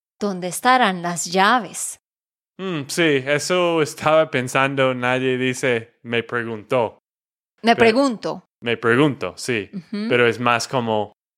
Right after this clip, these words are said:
Speaker 2: "¿dónde estará esta cosa? ¿O dónde estará en esta ocasión
Speaker 1: Ujú.
Speaker 2: la sal?".
Speaker 1: Ujú. Exacto. Entonces, ya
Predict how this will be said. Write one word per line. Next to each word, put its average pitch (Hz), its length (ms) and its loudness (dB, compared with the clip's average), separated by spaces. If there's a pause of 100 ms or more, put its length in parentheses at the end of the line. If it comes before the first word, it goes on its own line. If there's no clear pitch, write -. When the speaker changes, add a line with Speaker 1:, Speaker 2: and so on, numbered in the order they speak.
(120)
Speaker 2:
"¿dónde 123 840 -2
estará 107 880 0 (240)
esta 117 400 -2
cosa? 101 500 -6
¿O 104 80 -12
dónde 107 380 -2
estará 107 760 0
en 107 140 -8
esta 104 240 -6 (380)
ocasión 135 840 -2 (100)
Speaker 1:
Ujú. 190 340 -12
Speaker 2:
la 98 120 -6
sal?". 101 440 -2 (160)
Speaker 1:
Ujú. 220 340 -10 (460)
Exacto. 269 580 0
Entonces, 294 680 -4 (320)
ya 320 220 2